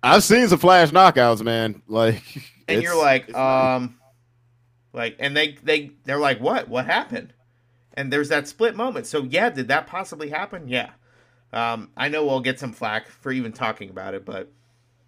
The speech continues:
Speaker 2: you know, at
Speaker 1: Eh.
Speaker 2: the end of the day, like, I wanna see Izzy focus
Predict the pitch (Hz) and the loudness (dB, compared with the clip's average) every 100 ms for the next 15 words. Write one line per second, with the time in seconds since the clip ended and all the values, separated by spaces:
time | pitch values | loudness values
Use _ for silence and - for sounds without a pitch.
0 | _ _ - 120 113 - 156 147 143 131 | _ _ -12 -8 -8 -6 -4 0 0 0
1 | 180 151 139 151 143 127 123 - _ _ | 0 0 2 2 2 0 0 -8 _ _
2 | _ _ _ _ _ _ _ _ - 143 | _ _ _ _ _ _ _ _ -4 0
3 | 156 156 147 151 - 143 139 131 143 127 | 0 -2 -4 -6 -4 -6 -6 -6 -4 -4
4 | 120 120 | -4 -10